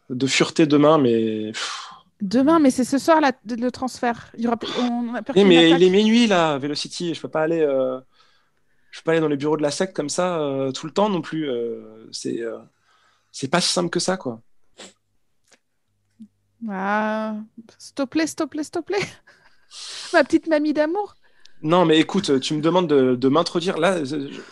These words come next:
Speaker 1: si tu veux que je puisse continuer à t'aider, à un moment, je, je, je, je peux pas prendre des risques de manière inconsidérée. Déjà, si j'y vais deux jours, c'est extrêmement gra-, c'est extrêmement, euh, c'est, ça, je peux me faire attraper, ça peut être grave.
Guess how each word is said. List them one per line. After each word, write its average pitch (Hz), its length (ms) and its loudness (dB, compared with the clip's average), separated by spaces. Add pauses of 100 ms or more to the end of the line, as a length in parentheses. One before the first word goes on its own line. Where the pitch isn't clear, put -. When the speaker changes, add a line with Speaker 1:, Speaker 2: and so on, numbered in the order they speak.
(920)
Speaker 1:
si - 200 -4
tu - 100 0
veux 214 100 4
que 202 120 2
je - 80 -2
puisse 208 140 -6
continuer 185 260 -2
à 170 40 2
t'aider, 180 240 -2
à 208 40 -2
un 175 40 -4
moment, 165 220 -4
je, 147 220 -4
je, 127 420 -4
je, - 220 -8
je - 160 -8
peux - 100 -14
pas 190 140 2
prendre 180 180 -4
des 156 80 0
risques 185 160 -2
de 147 60 -6
manière 151 200 -2
inconsidérée. 156 520 -2
Déjà, 147 320 0
si 151 160 -8
j'y 147 160 -4
vais 147 160 2
deux 160 160 2
jours, 175 320 0
c'est - 180 -10
extrêmement 160 400 -4
gra-, 165 240 -4
c'est - 180 -6
extrêmement, 147 540 -4
euh, 113 160 -4 (840)
c'est, - 200 -10
ça, 139 240 -2
je 131 160 -2
peux 160 160 0
me 175 60 2
faire 156 180 2
attraper, 151 360 -2
ça 135 140 -4
peut 117 200 -6
être 110 260 -8
grave. 123 440 -2